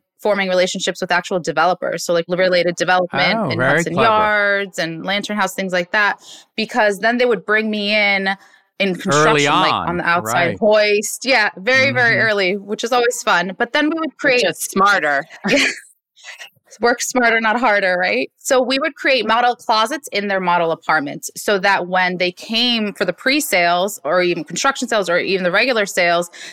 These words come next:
Speaker 1: they would already see, "This is what your apartment could look like and this is what your closet could look like. Just reach out to Maria." So that has worked very, very well. I mean, Related has taken me, every building they put up,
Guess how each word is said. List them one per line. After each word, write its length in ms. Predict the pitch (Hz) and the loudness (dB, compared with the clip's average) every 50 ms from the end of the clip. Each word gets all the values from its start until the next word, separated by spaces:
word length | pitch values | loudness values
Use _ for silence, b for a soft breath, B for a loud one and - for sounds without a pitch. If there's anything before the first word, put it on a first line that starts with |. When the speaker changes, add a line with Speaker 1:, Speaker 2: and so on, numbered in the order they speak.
| B B | B B
Speaker 1:
they 100 | 233 254 | 0 2
would 140 | 285 311 294 | 2 2 2
already 280 | 285 277 254 220 208 | 2 2 2 0 -2
see, 520 | 190 - - - - 262 269 247 214 202 196 | -6 -8 -10 -6 -4 -2 0 0 0 -2 -4
"This 280 | 170 - 196 196 - | -2 -4 -4 -4 -4
is 100 | 247 240 | -6 -2
what 120 | 240 269 262 | 0 0 2
your 80 | 277 | 2
apartment 420 | 294 285 - - 208 202 196 190 185 | 0 0 0 0 0 0 0 -4 -6
could 140 | - 190 180 | -6 -2 -2
look 160 | 180 175 - | -2 0 0
like 260 | 190 185 190 185 - _ - | 0 0 0 -2 -6 _ -6
and 220 | 196 208 196 185 | -4 -4 -2 -2
this 180 | 240 269 - - | -2 -2 0 -4
is 120 | 277 247 | -4 -2
what 140 | 233 226 180 | -2 -2 0
your 120 | 180 175 | 0 -2
closet 500 | - - - 254 320 403 381 370 - - | -2 -4 -2 0 0 0 0 -2 -6 -8
could 200 | - 214 180 165 | -8 -8 -4 -2
look 180 | 170 160 - - | -2 -2 -2 0
like. 480 | 160 156 160 185 - - - _ _ | 0 0 0 0 -4 -6 -18 _ _
Just 260 | _ - 202 185 - - | _ -4 -4 -4 -2 -2
reach 240 | 185 180 196 - | 0 0 0 2
out 280 | - 165 160 160 - _ | 2 2 0 0 -2 _
to 140 | - - 185 | -6 -4 -4
Maria." 480 | 185 185 202 285 415 339 175 - 185 B B B B B B B B B B | -2 0 0 0 0 0 0 -2 -4 B B B B B B B B B B
So 180 | - 233 214 202 | -2 -2 0 2
that 240 | 190 220 233 262 | 2 2 2 2
has 120 | 269 262 247 | 0 -4 -2
worked 440 | 208 214 190 - _ _ _ - _ _ _ _ | -2 -2 -4 -4 _ _ _ -20 _ _ _ _
very, 460 | - 170 156 190 208 220 233 240 240 | -20 -8 -2 0 2 2 2 2 0
very 220 | 220 208 202 190 190 | 0 0 0 0 0
well. 420 | 180 185 175 170 170 170 165 165 - | 0 0 2 2 2 0 0 -2 -4
I 40 | |
mean, 140 | 185 185 180 | -6 -6 -4
Related 320 | 175 190 190 190 190 196 208 | -4 -2 0 0 0 0 -2
has 160 | 202 180 - | -4 -4 -2
taken 280 | - 196 175 - 180 | -4 -4 -4 -4 -6
me, 40 | 175 | -2
every 220 | - 190 196 214 202 | -2 0 0 0 0
building 360 | 175 196 196 202 208 202 202 | 2 0 2 2 0 0 0
they 120 | 196 190 | 0 -2
put 160 | 190 - 180 | 0 0 0
up, 220 | 180 185 208 240 | 2 2 0 -2